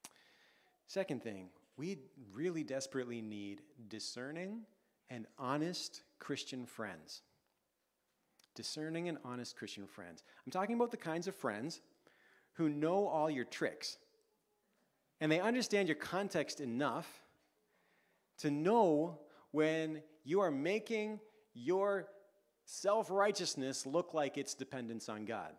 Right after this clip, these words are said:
right? Because as, uh, like, we can always pray prayers that say the right thing, and our hearts could be ha-,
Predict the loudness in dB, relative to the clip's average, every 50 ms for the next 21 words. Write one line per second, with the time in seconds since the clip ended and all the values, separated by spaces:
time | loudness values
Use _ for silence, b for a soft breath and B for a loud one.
0 | _ -2 0 0 0 0 -4 -10 -12 -6 -2 -2 0 2 0 -2 -2 -4 -10 -14
1 | -18 _ _ _ _ _ -12 -6 -6 -4 -4 -4 -6 -6 -4 -2 -2 -2 -2 -2
2 | -4 -6 -4 -2 0 4 6 6 8 8 6 4 2 0 -4 -2 0 2 2 2
3 | 2 2 4 4 6 6 4 4 2 -2 -4 -4 -2 2 2 2 2 2 4 4
4 | 4 4 2 0 -4 -4 -2 -2 -2 -2 -2 -4 -4 -4 -4 -2 -2 0 -2 -2
5 | -6 -8 -6 -6 -6 -8 -8 -10 -10 -10 -10 -10